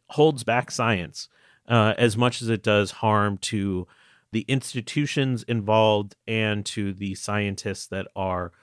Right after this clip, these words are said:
affected who, eh, by and large numbers, uh, leave science altogether due to the impact of this, uh, of the harassment. Also brought to light that academia is the second most common place for sexual harassment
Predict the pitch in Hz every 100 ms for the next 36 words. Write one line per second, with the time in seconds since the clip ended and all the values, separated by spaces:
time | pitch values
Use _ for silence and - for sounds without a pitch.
0 | _ _ - 113 - 147 - 120 101 -
1 | 110 107 98 _ _ _ _ _ 85 120
2 | 101 113 123 127 117 123 107 117 117 104
3 | 92 90 - _ - 101 95 95 82 113
4 | 131 127 110 - 107 101 92 - 104 95
5 | 101 95 90 85 - 98 92 - 101 95
6 | - 104 104 95 - 71 95 85 - -
7 | _ _ 104 98 101 101 92 95 92 92
8 | 87 87 - 85 - _ _ _ _ _
9 | - 165 156 165 160 147 151 160 131 117
10 | - 127 139 123 143 156 143 131 127 -
11 | 120 120 - _ _ - 123 - 143 139
12 | 151 143 131 127 - 123 123 123 - _
13 | 117 131 - - - 135 127 131 - -
14 | 113 113 113 113 123 117